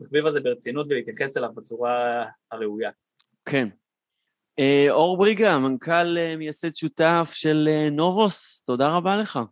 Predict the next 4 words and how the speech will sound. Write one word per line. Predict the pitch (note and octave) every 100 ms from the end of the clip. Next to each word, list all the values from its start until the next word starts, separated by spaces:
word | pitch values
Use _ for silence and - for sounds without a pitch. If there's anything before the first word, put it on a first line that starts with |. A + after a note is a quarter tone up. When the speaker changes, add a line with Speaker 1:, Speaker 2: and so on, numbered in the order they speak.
| _
Speaker 2:
אנחנו | G#2+ A#2 - B2+ B2+ B2 B2+ B2+ B2 A#2+ _ _ _ _ _ -
למדנו | A#2+ C#3 D3+ F3 F3+ F#3+ G3 F#3 F3+ F3 D#3
על, | D3 D3
על, | C#3+ C#3+